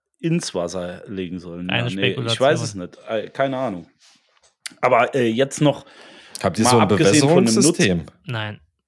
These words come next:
Speaker 1: Genau,
Speaker 2: Doch.
Speaker 1: das wollte ich, darauf wollte ich gerade zu sprechen
Speaker 2: Ja,
Speaker 1: kommen.
Speaker 2: ihr
Speaker 1: Das
Speaker 2: seid,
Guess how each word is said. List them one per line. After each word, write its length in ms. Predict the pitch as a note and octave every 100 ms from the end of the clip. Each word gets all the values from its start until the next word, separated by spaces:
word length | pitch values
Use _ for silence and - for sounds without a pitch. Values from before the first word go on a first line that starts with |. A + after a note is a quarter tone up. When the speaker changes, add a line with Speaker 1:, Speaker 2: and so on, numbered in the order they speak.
| -
Speaker 1:
Genau, 280 | - D3+ C#3+
Speaker 2:
Doch. 60 | A#2
Speaker 1:
das 180 | A#2+ D3+
wollte 200 | F3+ A3+
ich, 180 | - -
darauf 500 | D#3+ E3 F3 F3+ D#3
wollte 200 | G3 G#3+
ich 140 | -
gerade 380 | - B2+ F#3 A3+
zu 160 | - A#3+
sprechen 380 | - A#3 A#3 C3+
Speaker 2:
Ja, 60 |
Speaker 1:
kommen. 120 | G#2+ G2
Speaker 2:
ihr 80 |
Speaker 1:
Das 100 | E3+
Speaker 2:
seid, 80 | C#3